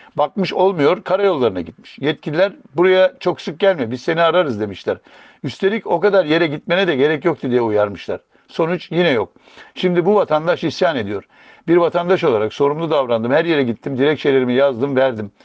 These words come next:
Ama gariban olunca kimse dönüp yüzüne bakmıyor insanın. Bu hak mı şimdi? Bari bir cevap alabilsem."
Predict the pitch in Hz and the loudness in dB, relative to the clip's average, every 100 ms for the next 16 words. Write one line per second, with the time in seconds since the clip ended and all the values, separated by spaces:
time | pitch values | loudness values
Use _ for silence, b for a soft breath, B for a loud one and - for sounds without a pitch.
0 | b 143 139 156 - b b b - 131 | b -2 0 0 -2 b b b -2 0
1 | 147 170 147 160 139 - 139 135 131 151 | 2 0 0 0 -2 -4 -4 0 0 -2
2 | 113 127 135 127 147 190 156 127 117 98 | -6 -2 0 0 -2 -4 -2 -2 -4 -8
3 | 98 b b b _ 117 135 185 - - | -12 b b b _ -4 0 0 -2 -6
4 | 151 - 202 139 123 110 98 - - 139 | -6 -4 -4 -4 -4 -4 -8 -12 -4 -2
5 | 147 123 123 190 127 147 165 139 113 104 | 0 -4 -6 -4 0 2 2 0 -2 -4
6 | - 90 | -8 -14